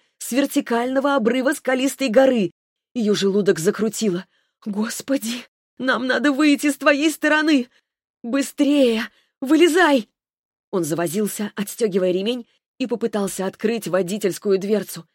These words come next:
но она смялась во время падения с холма и не открывалась. Запаниковав, он ударил в неё плечом, но машина только закачалась от этого туда-сюда, скрипя и треща. «Перестань!»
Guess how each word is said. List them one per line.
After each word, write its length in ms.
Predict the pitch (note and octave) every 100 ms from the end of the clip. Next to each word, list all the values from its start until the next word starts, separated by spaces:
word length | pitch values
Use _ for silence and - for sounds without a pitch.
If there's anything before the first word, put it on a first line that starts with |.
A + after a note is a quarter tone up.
| _ _ F#3+
но 100 | G3+
она 200 | G3 G3
смялась 520 | G#3 G3 G3 F3 D#3
во 100 | E3+
время 240 | F#3 F3
падения 440 | F3+ F3+ F#3 F3 F3+
с 80 |
холма 460 | - F#3 G3 G#3+ A3 _ _
и 100 | A3
не 80 | G#3
открывалась. 720 | G#3+ - A#3 A#3 G3 F#3 - _ _ _ -
Запаниковав, 800 | D3 F3 E3+ E3+ F#3+ G3+ G#3+ - _ -
он 140 | G#3+
ударил 320 | G#3+ G#3 G3
в 80 | F3
неё 180 | F#3 F#3+
плечом, 520 | G#3+ G#3+ C4 B3+ C4+ _ _ -
но 120 | D#3
машина 340 | E3+ F3+ E3
только 280 | E3 E3+ E3+
закачалась 680 | D3+ F3+ E3+ - F3 E3 D#3
от 160 | E3+ F3
этого 300 | E3+ F3 E3+
туда-сюда, 640 | F3+ F3 F3 F#3 G3 A3 - _
скрипя 580 | - - A#3 - G3+ G#3+
и 180 | A3+ A#3
треща. 560 | A3 G#3+ - G#3 D#3 - _ _ _ _ _ _
«Перестань!» 720 | C#4 C4+ A#3+ - B3+ A3 F#3+